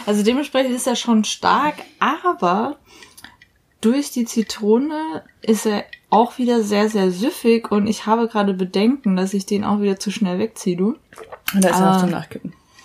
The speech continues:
Speaker 1: Der ist, äh, das war eine gute Idee. Also die Not, dass Sachen weg müssen, führt auch mal zu wirklich sehr schönen kreativen
Speaker 2: Ja,
Speaker 1: Ideen.
Speaker 2: tatsächlich, äh, war mein,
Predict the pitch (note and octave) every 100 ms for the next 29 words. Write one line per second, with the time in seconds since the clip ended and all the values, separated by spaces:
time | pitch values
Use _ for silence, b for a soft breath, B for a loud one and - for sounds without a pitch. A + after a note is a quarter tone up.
0 | b _ F#3+ F#3 G#3 B3 - - A3 G#3
1 | G#3+ G#3+ G#3+ G3+ G3 G3+ G3+ F#3 B3+ C4
2 | B3 A3 F#3 G3 G3+ G3 G3+ b b b
3 | b _ _ _ _ _ _ G3 - G#3+
4 | G#3+ G#3+ C4 F4+ F4+ A#3+ - A#3 B3 G#3+
5 | B3+ - G#3+ A#3 A3 - C#4 - A3 G#3+
6 | G#3+ - G3+ A3+ C4+ - A3+ A#3 - A3+
7 | A3+ A#3 A3 G#3+ G3+ A3 A3 A#3 A3+ A#3+
8 | C4+ A#3+ A3 A3 G#3+ G#3 G#3 G#3+ G#3 G3+